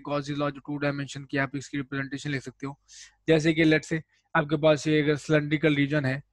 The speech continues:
और दरम्यान में ये जो, अ, आपको point नजर आ रहा है, ये लाइन है, line charge है,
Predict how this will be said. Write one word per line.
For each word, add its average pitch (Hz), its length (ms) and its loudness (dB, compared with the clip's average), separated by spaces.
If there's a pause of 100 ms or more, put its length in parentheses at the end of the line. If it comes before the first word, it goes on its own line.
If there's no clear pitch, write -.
(300)
और 143 400 0 (100)
दरम्यान 151 400 0
में 151 100 0
ये 147 160 4
जो, 143 320 -2
अ, 143 160 -6 (580)
आपको - 220 -10
point 156 320 0
नजर 147 120 0
आ 135 120 4
रहा 135 80 2
है, 143 40 4
ये 147 100 6
लाइन 139 340 4
है, 123 100 -2
line 139 280 0
charge 120 320 -6
है, 117 80 -10